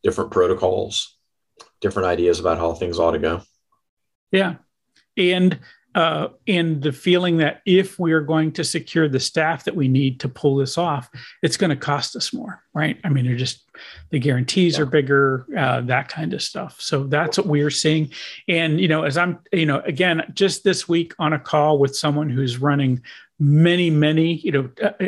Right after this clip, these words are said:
Speaker 2: many orders of magnitude. I mean, that's not, that's not right. A couple of orders of magnitude past what we're doing,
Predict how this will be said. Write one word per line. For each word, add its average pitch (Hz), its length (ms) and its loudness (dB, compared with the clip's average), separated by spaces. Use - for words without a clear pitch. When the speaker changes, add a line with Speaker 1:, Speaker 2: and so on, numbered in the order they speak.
Speaker 2:
many 170 640 0
orders 165 260 4
of 143 100 2
magnitude. 131 760 -2
I - 80 -20
mean, 214 80 -10
that's 139 220 -8
not, - 140 -10
that's - 200 -12
not - 120 -16
right. - 220 -20
A 180 60 0
couple 277 280 0
of 208 60 0
orders 156 220 2
of 139 60 2
magnitude 139 440 -2
past - 340 -2
what 190 120 0
we're 147 120 4
doing, 127 380 -2